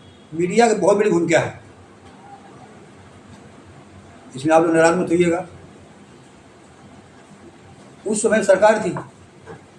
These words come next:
और जिसका घर उसका खाना।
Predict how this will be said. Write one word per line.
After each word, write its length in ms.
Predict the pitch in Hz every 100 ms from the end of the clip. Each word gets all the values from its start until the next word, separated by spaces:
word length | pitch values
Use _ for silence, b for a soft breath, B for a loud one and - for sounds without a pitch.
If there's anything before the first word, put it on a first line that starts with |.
| - - - - - - - - - - -
और 160 | 143 147
जिसका 280 | 151 202 202
घर 140 | 170
उसका 260 | 185 - -
खाना। 280 | 170 185